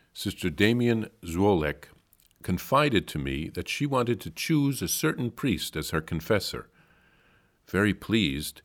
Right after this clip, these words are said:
she shared the news with me and asked me to pray for that intention, and so I promised her to do so. During prayer,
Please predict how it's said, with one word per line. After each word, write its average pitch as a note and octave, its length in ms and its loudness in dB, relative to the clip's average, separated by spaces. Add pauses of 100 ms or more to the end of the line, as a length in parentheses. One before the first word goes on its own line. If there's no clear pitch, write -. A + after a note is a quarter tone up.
(320)
she - 200 -6
shared C3 400 4
the G#2+ 60 4
news D#2+ 380 0
with D#2 180 -6
me D2+ 380 -4
and D#2+ 160 -6
asked G2 300 0
me F#2+ 140 2
to - 60 -2
pray G#2+ 360 0
for D#2+ 140 -10
that D#2 200 2
intention, D#2+ 680 -2 (540)
and C3+ 100 -4
so C#3+ 160 4
I A#2+ 100 8
promised A2+ 500 0
her D2+ 140 -2
to - 120 -2
do E2 180 0
so. B1+ 360 -8 (1000)
During B2+ 280 4
prayer, E2 500 -2